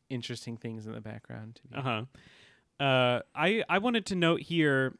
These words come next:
Speaker 2: that, uh, I want to keep an eye on Buffy, like, using Buffy's decision-making being, like, a little bit questionable because of
Speaker 1: Mm.
Speaker 2: Angel.
Speaker 1: Oh, yeah. Like, for sure, she was like, 'cause she's like,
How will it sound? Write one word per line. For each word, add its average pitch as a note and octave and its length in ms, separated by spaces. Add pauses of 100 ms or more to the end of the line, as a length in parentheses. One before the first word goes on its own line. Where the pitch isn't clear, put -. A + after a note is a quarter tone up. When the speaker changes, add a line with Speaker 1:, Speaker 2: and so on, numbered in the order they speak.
(160)
Speaker 2:
that, B2 440
uh, A#2 380
I C3 100
want C#3 260
to C3 220
keep C#3+ 240
an A#2+ 140
eye B2 640
on A2+ 480 (120)
Buffy, A#2 500
like, G#2+ 280 (120)
using A#2 760 (560)
Buffy's D3 340
decision-making C3+ 1120
being, A#2+ 300
like, A2 260 (420)
a C#3 60
little B2 240
bit A#2 180
questionable C#3 760
because C3+ 360
of B2 100
Speaker 1:
Mm. A2 120
Speaker 2:
Angel. D3+ 540 (280)
Speaker 1:
Oh, E3+ 200
yeah. C3+ 280 (280)
Like, C#3+ 280
for D3 360
sure, E3 360
she C#3+ 220
was C3 260
like, A2 600 (720)
'cause C3 160
she's C#3+ 300
like, A#2+ 260